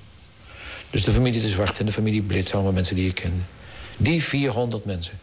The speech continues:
die zijn van hun bed gelicht. Dat hoorde Harry 's avonds. Die is toen de volgende dag, want hij mocht ook met de trein het hele land doorreizen. Dat, die Ausweis was overal voor gelden.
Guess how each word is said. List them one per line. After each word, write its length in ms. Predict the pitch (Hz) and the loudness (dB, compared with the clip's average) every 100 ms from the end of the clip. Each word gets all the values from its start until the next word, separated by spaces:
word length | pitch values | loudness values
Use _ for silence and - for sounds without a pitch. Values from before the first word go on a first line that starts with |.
| - - - - | -18 -20 -18 -4
die 160 | - 165 | 0 2
zijn 140 | 160 | 2
van 120 | 135 | 2
hun 100 | 110 | 0
bed 160 | 117 135 | 0 -2
gelicht. 260 | - 98 - - - - - | -6 -8 -10 -18 -20 -18 -4
Dat 140 | 92 | 0
hoorde 220 | 107 123 | 2 2
Harry 220 | 98 104 87 | 2 0 -2
's 100 | 104 | -2
avonds. 320 | 107 123 120 - - - - - | -2 -2 -6 -10 -20 -20 -20 -20
Die 180 | - 98 | -6 -4
is 40 | |
toen 100 | - | 0
de 80 | 101 | 2
volgende 320 | 113 120 101 | 2 2 0
dag, 340 | 101 107 110 - - - - | -2 -4 -4 -12 -18 -20 -8
want 100 | 92 | -2
hij 100 | 90 | 0
mocht 180 | 87 90 | 2 0
ook 100 | 85 | 0
met 80 | |
de 80 | 87 | 0
trein 260 | 95 117 120 | 2 2 2
het 80 | 107 | 0
hele 180 | 87 | 0
land 160 | 98 117 | 0 2
doorreizen. 500 | 117 110 110 107 92 | 2 2 0 0 -2
Dat, 120 | 95 90 - | -6 -8 -10
die 260 | - 95 92 | -2 0 2
Ausweis 380 | 104 92 98 90 | 2 2 0 0
was 140 | 87 | 2
overal 300 | 110 95 82 | 2 0 -2
voor 140 | 90 | -2
gelden. 300 | 92 101 110 | 0 0 0